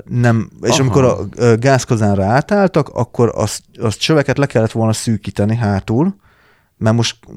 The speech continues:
Speaker 1: elég nagyok mennek hátra, és nem tud elég nyomás keletkezni oda, és akkor nincs elég áramlás, és akkor
Speaker 2: Nekünk is a motorméknál ilyen,
Speaker 1: Hát
Speaker 2: nem
Speaker 1: de
Speaker 2: tudom,
Speaker 1: nektek
Speaker 2: ilyen
Speaker 1: fás
Speaker 2: másfél
Speaker 1: kazán, meg gázkazán is van.
Speaker 2: Igen, de a gázkazán standalone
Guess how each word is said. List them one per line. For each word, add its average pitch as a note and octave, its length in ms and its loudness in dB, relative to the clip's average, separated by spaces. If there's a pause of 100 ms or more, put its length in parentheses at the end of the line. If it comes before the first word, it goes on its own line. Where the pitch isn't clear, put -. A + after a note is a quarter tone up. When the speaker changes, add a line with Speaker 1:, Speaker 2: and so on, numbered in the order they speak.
(480)
Speaker 1:
elég A#2 280 2
nagyok G#2 280 0
mennek G2+ 320 -2
hátra, C3 480 -2 (180)
és - 320 -4
nem B2+ 240 -2
tud A2+ 180 -4
elég G#2 240 2
nyomás G#2+ 460 -2
keletkezni G2 600 -2
oda, G#2 160 -2
és G2 160 -4
akkor - 160 -8
nincs G#2+ 200 -2
elég F#2+ 220 0
áramlás, A#2+ 600 0
és G2+ 160 -4
akkor G#2 400 -6 (440)
Speaker 2:
Nekünk G2+ 380 -2
is G2 200 -8
a - 60 -12 (200)
motorméknál F#2+ 640 -4
ilyen, F#2 440 -4 (240)
Speaker 1:
Hát A2+ 160 -2
Speaker 2:
nem G#2+ 160 0
Speaker 1:
de C3 100 2
Speaker 2:
tudom, F2+ 160 -2
Speaker 1:
nektek C#3 100 2
Speaker 2:
ilyen F2 300 -2
Speaker 1:
fás A#2 260 0
Speaker 2:
másfél G#2 220 2
Speaker 1:
kazán, A#2 280 0
meg A2+ 180 -2
gázkazán G#2 680 -2
is - 200 -8
van. F2+ 240 -8 (100)
Speaker 2:
Igen, G2+ 300 -2
de A#2+ 80 0
a A#2+ 40 0
gázkazán G2+ 540 0
standalone F#2+ 600 -4